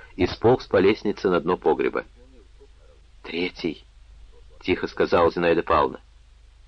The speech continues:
В люк заглянул Митин, изумлённо покрутив головой, протянул: «Артисты!» «Третий где?» — спросил Марин.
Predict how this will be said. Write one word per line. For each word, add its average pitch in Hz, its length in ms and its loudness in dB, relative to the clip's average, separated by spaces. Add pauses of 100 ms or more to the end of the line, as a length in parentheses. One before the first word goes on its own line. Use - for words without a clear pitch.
(140)
В 78 160 0
люк 151 200 2
заглянул 147 460 0
Митин, 104 460 0 (440)
изумлённо 78 600 0
покрутив 127 540 0
головой, 123 380 4
протянул: 113 480 2
«Артисты!» 92 1120 -4 (1500)
«Третий 98 520 4
где?» — 76 340 0 (160)
спросил 73 480 0
Марин. 67 340 -4